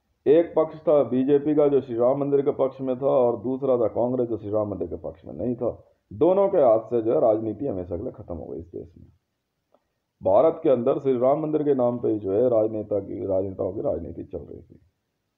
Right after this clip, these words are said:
कांग्रेस जो है, अ, मुसलमानों की हमदर्द बनी फिर रही थी देखने में, हालांकि ठीक उसका उल्टा था। भारतीय जनता पार्टी जो है, क्या कहते हैं, हिंदुओं की हमदर्द बन रही थी, यहाँ ठीक उल्टा था।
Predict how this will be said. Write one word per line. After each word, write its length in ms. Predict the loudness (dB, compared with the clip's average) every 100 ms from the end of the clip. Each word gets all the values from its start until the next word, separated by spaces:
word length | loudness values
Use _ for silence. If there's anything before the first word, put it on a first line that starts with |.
| _ _ _ _
कांग्रेस 480 | -2 0 2 0 0
जो 200 | 0 2
है, 240 | 4 4
अ, 800 | 0 -6 _ _ _ _ -12 -6 -4 -2 -2 -6 -8 -10 -10
मुसलमानों 520 | -8 -4 -2 0 0
की 60 | 0
हमदर्द 280 | 0 -2
बनी 280 | -2 -4 -4
फिर 180 | -8 -10
रही 160 | -10 -10
थी 220 | -12 -18 _ _ _ _ _ _ -6
देखने 320 | -6 -4 -4
में, 100 | -2
हालांकि 300 | 0 0 -2
ठीक 220 | -4 -4
उसका 200 | -4 -2
उल्टा 280 | -2 0 -2
था। 400 | -2 -8 _ _ _ _ _ _ _ _ _ -2
भारतीय 380 | 2 4 4
जनता 300 | 4 4 2
पार्टी 320 | 4 4 2 2
जो 200 | 4 4
है, 80 |
क्या 140 | 4 4
कहते 280 | 2 2 2
हैं, 120 | 2
हिंदुओं 340 | 0 0 2
की 60 | 2
हमदर्द 340 | 2 2 2
बन 200 | 2 0
रही 120 | 0
थी, 160 | 0 0
यहाँ 140 | 0
ठीक 220 | -2 -6 -4
उल्टा 300 | -2 -2 -2
था। 320 | -4 -10